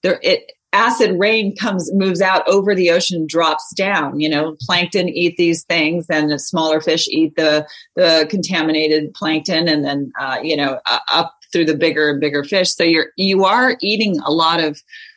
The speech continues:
um, mercury and P C Bs and all kinds of, um, you know, contamination, but you're also getting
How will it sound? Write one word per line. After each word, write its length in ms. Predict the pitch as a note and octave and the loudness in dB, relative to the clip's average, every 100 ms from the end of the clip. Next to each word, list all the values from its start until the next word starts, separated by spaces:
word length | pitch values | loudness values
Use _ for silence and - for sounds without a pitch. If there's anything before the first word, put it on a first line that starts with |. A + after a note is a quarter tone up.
| _ | _
um, 280 | F#3 F3+ D#3 | -4 0 2
mercury 680 | D#3 G3+ G#3 B3 A3 G3+ G3 | 2 2 0 0 2 4 4
and 180 | D#3+ C#3+ | 2 -2
P 220 | - G3 | -4 -4
C 320 | - F#3 D#3+ | -2 2 2
Bs 400 | D3+ G#3 G3 G3 | 2 2 2 0
and 100 | E3+ | 0
all 320 | D3+ B2 E3+ F3 | -4 -2 -2 -2
kinds 320 | G3+ F3 E3 | -2 -2 0
of, 220 | D#3+ C#3+ - - | 0 0 -4 -6
um, 680 | D3+ C#3 G2+ E2+ E2+ C#2+ - _ - A#2 | -2 -2 -2 -8 -10 -10 -14 _ -12 -8
you 120 | E3+ F#3 | -4 -2
know, 600 | D3+ B2+ C3 - D3+ C#3+ - | 0 -2 -4 -6 -8 -8 -6
contamination, 840 | F#3+ F3 G3 D#3+ D#3+ B3+ C#4 F#3 E3 - - - | -2 0 0 0 2 2 2 0 -4 -10 -10 -2
but 120 | B3+ | 0
you're 200 | A#3+ B3 | 2 4
also 440 | B3 B4 - C5 | 2 2 2 2
getting 500 | C4+ A#3 A#3 A3+ A#3 | 2 2 0 0 -4